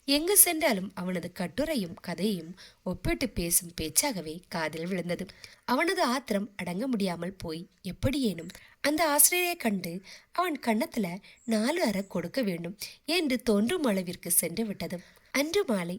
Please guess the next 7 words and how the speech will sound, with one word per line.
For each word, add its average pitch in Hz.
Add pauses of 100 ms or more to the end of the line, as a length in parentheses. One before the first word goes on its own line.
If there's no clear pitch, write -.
(320)
அடுத்த 247
வாரத்திற்குரிய 277
கட்டுரை 233
எடுத்துக்கொண்டு 190 (460)
வெண்ணிலா 285 (380)
காரியாலயத்தை 302
அடைந்தான். 180